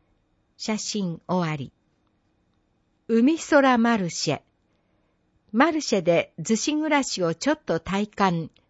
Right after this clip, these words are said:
ちょっと豊かに。第二弾となる今回は、二十店舗が大集合。人気店舗や創業予定者がこだわりの商品を提供します。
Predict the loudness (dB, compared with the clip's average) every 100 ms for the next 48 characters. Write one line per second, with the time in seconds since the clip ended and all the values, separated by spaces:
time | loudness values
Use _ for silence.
0 | _ -2 -2 -2 -4 0 0 0 -4 -4
1 | -4 -6 -10 _ _ _ _ _ _ _
2 | _ _ 2 4 2 4 4 2 0 0
3 | 0 0 2 2 2 -2 0 0 -2 -6
4 | _ _ 0 2 2 -2 -2 -2 0 0
5 | 0 2 0 0 0 0 0 0 2 2
6 | 0 -2 -6 -12 _ _ _ _ _ _
7 | 4 4 4 -2 2 2 2 0 2 4
8 | 2 0 -6 2 2 4 4 4 4 2
9 | 2 0 0 0 0 -4 _ _ -6 0
10 | 2 2 2 2 2 2 0 0 0 -2
11 | 2 0 0 -2 -2 0 -2 -2 -6 -6
12 | -6 -12 -20